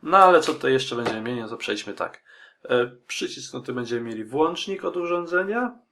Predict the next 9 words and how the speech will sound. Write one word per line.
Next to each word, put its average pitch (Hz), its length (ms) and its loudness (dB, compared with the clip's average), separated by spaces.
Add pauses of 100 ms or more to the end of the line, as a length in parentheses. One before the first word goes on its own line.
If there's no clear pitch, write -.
mm, 151 520 -4
wyjście 151 560 0
audio 123 440 4
mini 120 360 -6
jack 107 160 -4
trzy - 220 -6
i 107 60 -4
pół 107 180 -10
milimetra. 107 760 -2